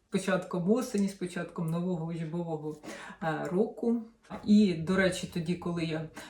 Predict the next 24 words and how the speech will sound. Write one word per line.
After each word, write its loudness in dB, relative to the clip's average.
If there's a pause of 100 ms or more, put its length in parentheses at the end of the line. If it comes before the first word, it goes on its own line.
(120)
закінчила -2
ремонт -2 (120)
у -2
прибудові, 2
після 0
того, -2
як -4
ми -2
вже -4
винесли -4
туди -6
шафу, 0
то 4
я 2
ще -6
й -2
зробила -4
там -6
такий -8
невеличкий 2
ремонт. 0 (380)
Підрівняла 6
стіну -2
у -4